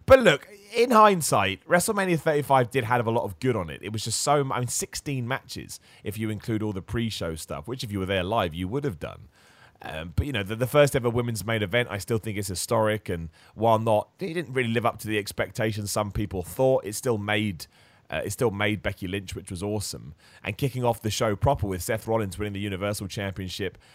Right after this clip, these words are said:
and obviously all the joy with Kofi Kingston winning, which was absolutely the highlight of the show and maybe in hindsight should have gone on last, even though, you know, I was a, I'm a big supporter of, you know, finally giving the women their due.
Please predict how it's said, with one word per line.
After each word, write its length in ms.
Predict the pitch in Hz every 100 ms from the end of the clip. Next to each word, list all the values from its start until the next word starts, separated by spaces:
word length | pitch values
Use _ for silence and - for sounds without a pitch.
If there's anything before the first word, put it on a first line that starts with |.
| - -
and 460 | 151 180 180 120 -
obviously 320 | 139 131 123
all 120 | 127 120
the 80 |
joy 400 | 104 123 113 104
with 160 | 104 104
Kofi 280 | 123 117 107
Kingston 400 | 147 151 123 92
winning, 220 | 80 87
which 100 | 113
was 120 | 113
absolutely 480 | 127 - 110 127 101
the 80 | 98
highlight 340 | 104 107 98
of 80 | 76
the 80 | 85
show 300 | - 113 92
and 160 | 73 - - -
maybe 260 | 104 101
in 60 | 95
hindsight 420 | 98 117 104 90
should 160 | - 95
have 100 | 87
gone 140 | 92
on 120 | 87
last, 380 | 95 110 85 80
even 200 | 92 82
though, 180 | 85 80
you 80 | -
know, 120 | 85
I 80 | 80
was 120 | 92
a, 140 | 87 -
I'm 180 | 87 82
a 80 | 82
big 180 | 104
supporter 480 | - 85 104 98 -
of, 180 | 76 69
you 60 | 92
know, 100 | 76
finally 300 | 104 90 87
giving 280 | 95 87
the 80 | 87
women 280 | 85 92 87
their 160 | 85 82
due. 480 | - 107 71 101